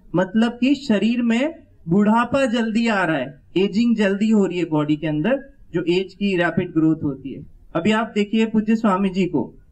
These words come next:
उनकी physical एज भले ही पचपन के आसपास हो, पर उनकी metabolic and biological age, it's around, जो पीआरआई में अनुराग जी ने टेस्ट किया था सारे ब्लड से,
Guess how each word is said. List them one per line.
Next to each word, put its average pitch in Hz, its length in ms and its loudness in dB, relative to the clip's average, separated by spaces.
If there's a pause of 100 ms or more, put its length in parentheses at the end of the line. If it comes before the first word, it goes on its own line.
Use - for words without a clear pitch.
(240)
उनकी 214 560 0 (540)
physical 226 540 0
एज 220 220 0
भले 220 240 0
ही 254 60 -2
पचपन 233 440 -4
के 240 80 -4
आसपास 226 520 -2
हो, - 260 -2 (280)
पर 247 160 0
उनकी 220 420 -2
metabolic 220 680 -2
and 240 200 -6
biological 226 640 0
age, 208 260 0 (460)
it's - 260 -8
around, 220 300 0 (120)
जो 202 220 0
पीआरआई 202 600 -2
में 226 120 -2
अनुराग 202 320 -2
जी 202 140 -6
ने 214 280 -4 (280)
टेस्ट 208 300 -4
किया 214 180 2
था 247 160 -6
सारे 208 340 0
ब्लड 202 220 -2
से, 277 180 -2